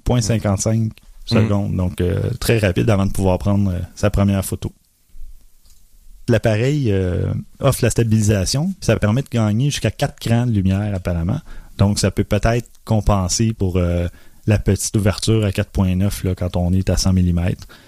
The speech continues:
Speaker 1: L'écran, par contre, je dirais, c'est un point négatif un petit peu. Ben, en fait, c'est un appareil compact, donc f-,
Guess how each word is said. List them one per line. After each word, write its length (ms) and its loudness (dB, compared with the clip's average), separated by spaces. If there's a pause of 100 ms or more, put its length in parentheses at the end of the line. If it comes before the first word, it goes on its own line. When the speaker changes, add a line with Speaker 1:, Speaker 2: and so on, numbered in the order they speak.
(380)
Speaker 1:
L'écran, 400 0
par 220 -4
contre, 340 0
je 60 0
dirais, 200 2
c'est 160 0
un 100 2
point 200 0
négatif 600 0
un 100 2
petit 180 -2
peu. 220 2
Ben, 240 2
en 80 0
fait, 260 0
c'est 140 -6
un 80 2
appareil 320 0
compact, 500 -2
donc 220 -4
f-, 160 -16